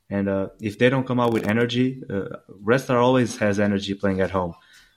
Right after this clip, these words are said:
But, uh, on the road, they usually tend to be a more relaxed team, and, and they're not as aggressive as they are at home. So they definitely need to be aggressive, and, and they need to try to be physical against this Virtus team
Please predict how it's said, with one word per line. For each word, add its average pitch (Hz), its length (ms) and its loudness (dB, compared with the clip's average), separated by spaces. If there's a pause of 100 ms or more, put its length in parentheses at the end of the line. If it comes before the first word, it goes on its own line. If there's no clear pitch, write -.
(140)
But, 98 160 4
uh, 98 240 2 (440)
on 113 140 2
the 117 80 4
road, 117 340 2 (200)
they 107 100 4
usually 117 340 4
tend 110 220 0
to 113 100 -4
be 104 280 0
a 101 80 -2
more 101 420 0 (360)
relaxed 104 500 0
team, 104 260 0
and, 98 180 -2
and 95 240 -4 (160)
they're 104 180 2
not 104 280 0
as 110 280 0
aggressive 107 520 0 (340)
as 104 160 0
they 107 80 4
are 107 100 4
at 95 80 0
home. 104 280 -2
So 98 340 -2 (460)
they 107 140 4
definitely 131 360 2
need 117 80 -4
to 110 80 -6
be 107 140 2
aggressive, 104 440 0
and, 98 160 -2
and 98 240 -4
they 107 120 2
need 110 140 0
to 104 100 -10
try 107 160 2
to 101 80 0
be 101 120 -4
physical 107 500 0
against 101 260 -2
this 101 160 -4
Virtus 101 360 -2
team 101 340 -2